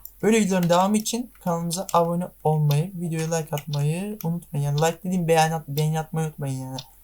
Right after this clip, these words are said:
Beğenmeyi. Beğeni derken kardeşim yani böyle bir iki tane beğeni atmayın yani. Böyle bir yüz iki yüz tane beğeni atın. Ama elli tane beğeni gelirse veya ellinin altı olsun hadi ya. Otuz tane beğeni gelirse.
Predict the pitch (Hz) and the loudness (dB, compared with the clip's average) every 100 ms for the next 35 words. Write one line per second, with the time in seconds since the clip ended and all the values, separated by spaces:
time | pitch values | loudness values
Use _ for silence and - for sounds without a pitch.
0 | - - 143 135 139 139 139 - - - | -20 -4 -2 0 0 -2 -4 -12 -20 -20
1 | - - - _ - 151 165 185 202 214 | -20 -20 -20 _ -6 -2 0 2 0 0
2 | 196 165 175 185 170 160 160 - - 156 | -2 0 0 -2 -2 -4 -4 -8 -4 -2
3 | 165 175 - - - - - - - 156 | 0 0 -2 -6 -20 -20 -20 -20 -8 -4
4 | 170 - 202 185 185 185 226 - 160 147 | -4 0 0 2 2 2 0 0 0 0
5 | 139 139 143 147 156 180 - 156 196 190 | 0 0 0 2 2 2 0 -2 0 0
6 | 180 180 180 185 180 151 208 214 - - | 0 0 0 0 -2 -2 -8 -8 -16 -20
7 | - - - - - - 180 220 214 220 | -20 -20 -20 -20 -20 -2 2 2 2 2
8 | 214 208 208 214 214 214 214 156 156 156 | 2 2 2 0 0 0 0 0 2 2
9 | 165 - - - - - 190 233 254 240 | 0 -8 -20 -20 -20 -8 -2 2 4 4
10 | 220 226 170 156 147 139 147 175 - 220 | 4 2 0 0 0 0 2 0 0 0
11 | 208 196 196 202 202 202 196 - | 0 0 -4 -4 -4 -4 -4 -6